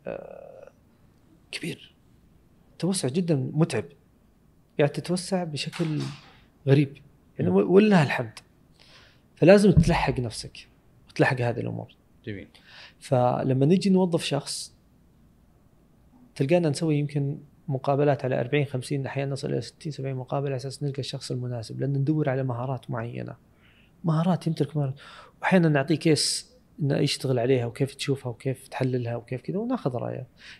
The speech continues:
Speaker 1: ليش؟ إحنا نبغى نوظف شخص يبقى معنا مو بس سنة. عارفين أن التحديات السنة الثانية أصعب، لأن خارطة الطريق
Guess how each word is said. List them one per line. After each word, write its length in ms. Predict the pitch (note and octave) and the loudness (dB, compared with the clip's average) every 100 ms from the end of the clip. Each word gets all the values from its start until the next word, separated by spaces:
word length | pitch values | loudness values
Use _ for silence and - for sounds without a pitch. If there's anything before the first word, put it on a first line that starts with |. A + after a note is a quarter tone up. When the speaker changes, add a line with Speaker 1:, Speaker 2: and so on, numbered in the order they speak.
| _ F3+ | _ -6
Speaker 1:
ليش؟ 200 | E3+ D#3+ | -4 -4
إحنا 180 | F#3 | 0
نبغى 220 | F#3+ G3 F#3 | 0 2 0
نوظف 540 | F#3 E3+ F#3 F3+ F3+ | 0 0 0 0 -4
شخص 340 | - G3 - | -4 -6 -4
يبقى 240 | F3+ E3 D3+ | -4 -2 -2
معنا 420 | F3 D#3+ F#3 F#3+ - _ _ _ _ _ _ _ _ F3 | -2 -2 -4 -6 -12 _ _ _ _ _ _ _ _ 2
مو 120 | G3 | 4
بس 200 | F#3 - | 4 -2
سنة. 220 | A#2+ A2 - _ _ _ _ _ _ _ - - _ _ _ - | -8 -10 -18 _ _ _ _ _ _ _ -20 -20 _ _ _ 0
عارفين 340 | C#3+ C#3+ F#3 | 2 6 6
أن 300 | D#3 D3 C#3+ C#3+ - - - - | 6 4 2 -2 -16 -18 -18 -10
التحديات 540 | - - D#3+ G3+ G#3 | 0 4 6 6 4
السنة 340 | - A3 G#3+ | 2 2 6
الثانية 760 | G3+ F#3+ G#3 G#3+ G#3+ B3+ C4 - _ - | 6 6 4 4 6 4 0 -6 _ 0
أصعب، 320 | - A#2 A#2+ | 0 0 2
لأن 180 | F3 G3 | 2 6
خارطة 340 | A#3+ A#3 G3+ | 6 6 4
الطريق 360 | G3 G#3+ A3+ | 4 4 4